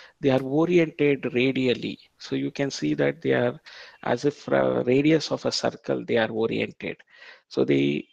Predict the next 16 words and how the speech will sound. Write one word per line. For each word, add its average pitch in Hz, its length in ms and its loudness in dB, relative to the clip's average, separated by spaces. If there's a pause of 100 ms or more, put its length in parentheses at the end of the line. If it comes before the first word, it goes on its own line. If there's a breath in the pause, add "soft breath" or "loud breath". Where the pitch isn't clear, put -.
cellulose 151 680 0
microfibrils 131 1120 -2
in - 100 -8
the 117 100 -6
guard 120 300 0
cells, 135 360 -6
they 117 80 2
are 110 120 2
oriented 127 640 -2 (520 loud breath)
radially 139 760 4 (360 loud breath)
rather 139 340 6
than 147 320 0
longitudinally. 120 840 -2
They 127 140 2
are 127 40 4
not 131 280 -4